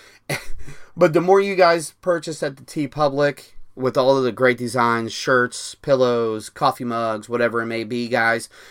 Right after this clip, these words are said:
the more G U I can turn around and we can help out the community. We can help out different groups. Uh, so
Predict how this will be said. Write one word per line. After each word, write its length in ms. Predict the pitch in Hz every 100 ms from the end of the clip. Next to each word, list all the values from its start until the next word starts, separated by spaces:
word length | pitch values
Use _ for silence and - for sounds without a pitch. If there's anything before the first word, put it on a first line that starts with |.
| -
the 80 | 156
more 240 | 160 160
G 220 | 147 135 180
U 160 | 147
I 140 | 135 131
can 160 | 131
turn 180 | 123 127
around 240 | 120 113
and 100 | 110
we 100 | 110
can 200 | 107 113
help 260 | 104 113 107
out 160 | 98 -
the 60 |
community. 440 | - 98 90 87 92
We 120 | 92
can 160 | 98
help 260 | 87 104 98
out 160 | 101 95
different 300 | 90 92 82
groups. 400 | 90 82 - - - - - - _
Uh, 400 | 120 110 101 98 - _ _ _ -
so 440 | - 151 127 113